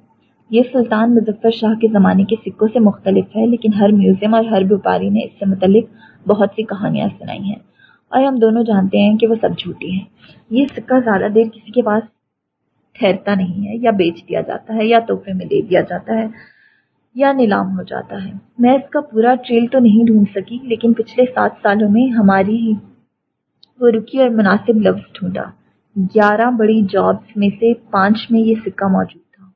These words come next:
اور باقی میں، اس نے بے قراری سے کہتے ہوئے ہاتھ آگے بڑھایا تاکہ ٹیب لے، مگر داتے نے اسے پیچھے کر لیا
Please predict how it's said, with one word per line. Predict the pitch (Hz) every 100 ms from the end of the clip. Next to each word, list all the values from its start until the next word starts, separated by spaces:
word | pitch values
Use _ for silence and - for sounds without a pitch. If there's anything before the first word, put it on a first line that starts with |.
| _ _
اور | -
باقی | 214 180 185 220
میں، | 233 277 302 _ _ _ _ -
اس | 214 226
نے |
بے | 233 220
قراری | 220 202 190 214 208
سے |
کہتے | 220 202 202
ہوئے | 214 214
ہاتھ | 220 196 190
آگے | 190 185 196
بڑھایا | 196 190 208
تاکہ | 214 208 - 233 - _ _ -
ٹیب | 202 202
لے، | 214
مگر | 233 220 226
داتے | 190 180 -
نے | 208 226
اسے | 226
پیچھے | 220 196 - 196
کر | - -
لیا | 190